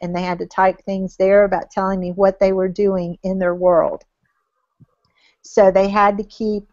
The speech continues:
something going about what was going on in their world or what they were trying to create, or just their, the story that went with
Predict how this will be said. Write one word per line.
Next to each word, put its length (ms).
something 520
going 640
about 480
what 320
was 160
going 320
on 260
in 180
their 160
world 600
or 440
what 240
they 100
were 140
trying 360
to 60
create, 680
or 500
just 400
their, 260
the 120
story 640
that 240
went 280
with 340